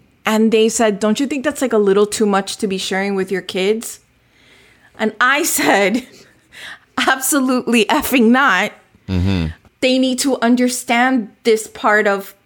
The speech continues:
Speaker 1: our life, and they need to understand that outside of this,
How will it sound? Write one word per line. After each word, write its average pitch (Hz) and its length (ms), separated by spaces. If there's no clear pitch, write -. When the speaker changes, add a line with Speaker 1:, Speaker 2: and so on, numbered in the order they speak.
Speaker 1:
our 202 180
life, 196 580
and 240 160
they 233 80
need 226 180
to 269 120
understand 240 680
that 196 200
outside 233 420
of 240 160
this, - 260